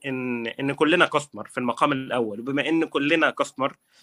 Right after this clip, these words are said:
قبل ما نكون كلنا موظف، قبل ما نكون كلنا بنشتغل في البيزنس، فيهمني إن إحنا نعمل لينا إحنا الإكسبيرينس أو التجربة اللي إحنا نرضى عنها، أو ال-، والدي أو والدك أو أخويا أو أخوك أو زوجتك أو زوجتي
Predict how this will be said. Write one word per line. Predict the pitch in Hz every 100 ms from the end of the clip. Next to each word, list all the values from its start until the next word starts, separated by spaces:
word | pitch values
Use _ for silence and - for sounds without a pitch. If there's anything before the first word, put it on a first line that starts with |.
| _ -
قبل | 165 156
ما |
نكون | 147 156 160
كلنا | 156 143 156
موظف، | 147 139 127 120 - -
قبل | 143 151
ما | 135
نكون | 139 147
كلنا | 139 131 143
بنشتغل | 131 123 - 143 135 123
في | 131
البيزنس، | 120 135 147 - -
فيهمني | 135 147 147 170 160
إن | 139
إحنا | - 156
نعمل | 165 156 143
لينا | 123 110 156 156 139 139
إحنا | - 147 147 _ _ _ 135
الإكسبيرينس | 135 143 - 165 156 147 143
أو | 151
التجربة | 147 131 147 156 151
اللي | 123 139
إحنا | - 160 139 127
نرضى | 165 143 123
عنها، | 110 107 123 -
أو | 139 147
ال-، | 143 139 135
والدي | 156 165 131 147 156
أو | 135
والدك | 143 165 135 135 -
أو | 131 -
أخويا | 127 156 147 135
أو | 131 135
أخوك | - 165 -
أو | 147
زوجتك | 139 160 - 143 135
أو | 135
زوجتي | 135 147 - 151